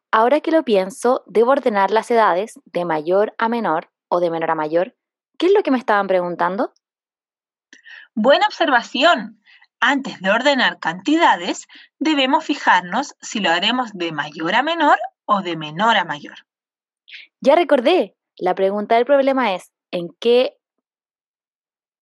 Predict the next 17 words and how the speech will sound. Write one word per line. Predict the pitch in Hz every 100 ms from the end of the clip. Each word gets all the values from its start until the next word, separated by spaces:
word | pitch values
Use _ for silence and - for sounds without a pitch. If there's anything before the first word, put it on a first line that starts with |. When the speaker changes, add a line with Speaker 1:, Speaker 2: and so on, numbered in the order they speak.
| _ _ _ _ _ -
Speaker 1:
orden | 214 202 175 220 294
recibirán | 214 214 190 202
los | 233
regalos | 240 214 214 226
los | 254
primos, | - 269 202 226 285
considerando | - 247 247 247 226 233 277
el | 269
tamaño | - 190 196 226 262
de | 269
los | 233
regalos | 214 208 247 311 - _
de | 214 202
mayor | 202 196 175 233 240 262 -
a | -
menor? | 247 262 269 - _ _ _ _ _ _ _ _ _ _ _ _ _ _ _ _ -
Speaker 2:
¡Excelente! | 269 254 - 311 320 392 403 - 294 -